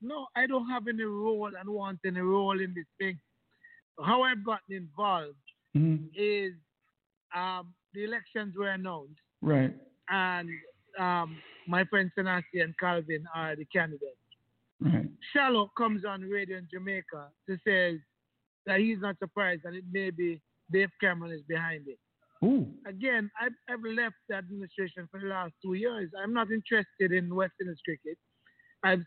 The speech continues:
Speaker 1: I've supported, I love West Indies cricket, but
Speaker 2: Mm.
Speaker 1: I'm not, I'm not pressured. I've not been anywhere around these guys. I don't have a role. I'm just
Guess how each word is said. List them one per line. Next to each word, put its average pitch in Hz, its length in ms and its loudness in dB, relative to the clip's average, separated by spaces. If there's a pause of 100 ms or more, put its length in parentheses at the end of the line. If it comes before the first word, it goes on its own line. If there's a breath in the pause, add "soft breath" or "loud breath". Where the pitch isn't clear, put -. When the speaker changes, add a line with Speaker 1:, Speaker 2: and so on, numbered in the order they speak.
(120)
Speaker 1:
I've 196 200 4
supported, 202 600 2
I 180 120 -2
love 185 380 0
West 190 260 -6
Indies 170 240 -12
cricket, 160 400 -8 (440)
but 147 160 6
Speaker 2:
Mm. 254 80 6
Speaker 1:
I'm 269 80 2
not, 240 160 -2 (240)
I'm 220 160 -6
not 233 200 -8
pressured. 208 440 -4
I've 196 100 -10
not 214 160 -4 (100)
been 190 400 0
anywhere 190 300 0 (380)
around 180 420 -4 (420)
these 175 180 0
guys. 202 220 2 (220)
I 269 120 6
don't 269 140 4
have 214 120 2
a 202 100 -4
role. 180 400 -4 (600 soft breath)
I'm 220 140 -6
just 233 140 -2